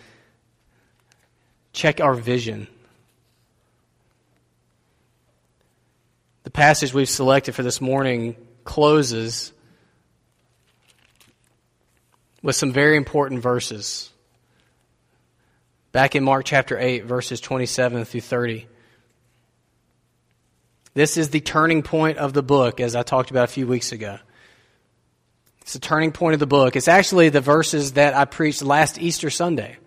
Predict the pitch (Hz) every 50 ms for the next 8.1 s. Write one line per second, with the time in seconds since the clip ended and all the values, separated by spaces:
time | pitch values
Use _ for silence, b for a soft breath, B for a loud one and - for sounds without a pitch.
0 | b b b b b b b b b b b _ 135 120 - - 147 139 135 -
1 | - 156 143 - - 120 101 95 - - _ _ _ _ B B B B B B
2 | B B B B B B B B B B _ _ _ _ _ _ _ _ _ _
3 | _ _ _ _ _ _ _ _ _ _ _ _ _ _ _ _ _ _ _ _
4 | _ _ _ _ _ _ _ _ _ _ _ _ _ _ _ _ _ _ _ _
5 | _ _ _ _ _ _ _ _ _ _ _ _ _ _ _ _ _ _ _ _
6 | _ _ 131 131 120 135 165 180 185 175 175 151 - 147 160 170 170 160 156 165
7 | 175 170 156 151 - 160 156 143 143 143 - - 139 131 131 127 - 123 123 123
8 | - - -